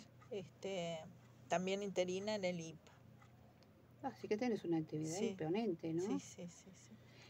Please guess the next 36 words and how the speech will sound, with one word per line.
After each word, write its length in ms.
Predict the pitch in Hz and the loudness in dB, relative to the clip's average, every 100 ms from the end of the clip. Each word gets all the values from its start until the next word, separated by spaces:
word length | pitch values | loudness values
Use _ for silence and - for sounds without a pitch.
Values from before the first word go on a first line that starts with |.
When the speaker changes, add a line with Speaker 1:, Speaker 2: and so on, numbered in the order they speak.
| - | 0
Speaker 2:
Digo, 240 | 233 233 | 8 10
no 120 | 254 | 10
se 140 | 262 302 | 10 10
da 120 | 294 | 12
mucho 320 | 294 302 285 | 12 10 8
que 380 | 226 196 190 175 - | 8 8 8 4 2
profesores 680 | 190 - 170 - 254 262 226 | 0 2 0 6 8 8 8
de 120 | 202 | 8
literatura 640 | 185 170 180 170 220 233 | 6 6 2 4 6 6
también 280 | 214 185 196 | 4 4 6
escriban, 640 | 180 - 226 226 185 170 170 | 4 2 4 4 4 2 2
¿no? 200 | 185 202 185 | 0 -2 -6
O 60 | |
sea 220 | - 180 | -4 -4
que 260 | 170 170 165 | -2 -2 -2
yo 160 | - 185 | -2 2
en 80 | |
el 120 | 190 175 | 2 4
tiempo 300 | 208 208 185 | 4 4 4
que, 200 | 170 165 | 2 2
mm, 340 | 165 160 156 - - - - - - | 2 2 -2 -6 -18 -20 -20 -18 -2
que 320 | 165 165 - 160 - - - | 4 4 2 -6 -16 -20 -8
transcurrido 720 | 175 165 - 185 190 190 180 349 | -4 -2 2 6 8 8 6 2
en, 340 | 349 - 170 - - - | 0 0 -2 -4 -12 -2
en 200 | 180 175 143 | 0 0 -2
la 100 | 175 | -2
época, 260 | 180 196 180 | 2 4 4
porque 200 | 175 170 | 2 0
yo 140 | 202 - | -2 -4
corté 460 | - 185 - 196 202 | 0 2 4 8 10
y 40 | |
después 220 | 214 208 190 | 10 6 2
empecé 240 | 175 190 | 0 0
de 120 | 190 | 2
vuelta, 500 | 190 190 196 220 254 - | 6 6 4 0 -2 -6
Speaker 1:
Sí. 440 | - 240 214 214 | -8 -2 0 0